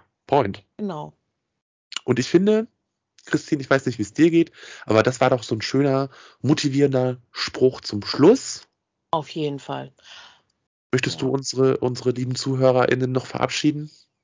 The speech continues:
Speaker 2: Aber sehr gerne doch. Ähm, ja, es sind ja nur noch vierzehn Tage bis zur nächsten Folge. Dementsprechend bis dahin.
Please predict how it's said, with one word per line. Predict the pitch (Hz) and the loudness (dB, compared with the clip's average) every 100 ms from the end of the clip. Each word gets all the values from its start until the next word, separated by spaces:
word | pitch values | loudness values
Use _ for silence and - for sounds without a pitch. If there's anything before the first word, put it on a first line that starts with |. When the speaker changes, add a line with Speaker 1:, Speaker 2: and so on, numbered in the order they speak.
| _ - - - - - | _ -20 -20 -20 -20 -20
Speaker 2:
Aber | - 147 | -16 -12
sehr | 139 - 151 | -10 -6 -4
gerne | 147 160 147 147 | -2 0 0 -2
doch. | 147 147 - - _ - - - - - | -6 -8 -10 -18 _ -20 -18 -18 -8 2
Ähm, | 165 156 151 156 165 | 4 6 4 0 -8
ja, | 160 143 147 | -2 0 2
es | |
sind | 165 196 | 2 4
ja | 190 | 4
nur | 185 | 4
noch | 185 | 2
vierzehn | - 196 185 - 175 | 0 -4 -2 -10 -4
Tage | 185 170 170 | 2 4 2
bis | 165 - - | -2 -8 -8
zur | 180 | -6
nächsten | 170 165 - - | -4 -6 -8 -14
Folge. | - 185 156 160 165 | -4 2 2 2 -4
Dementsprechend | 165 156 156 160 - - 147 165 160 160 - - | -4 -4 -4 -8 -8 -6 -6 -6 -8 -10 -18 -10
bis | 180 - | -10 -2
dahin. | 170 147 185 156 156 160 | 4 8 8 8 -2 -6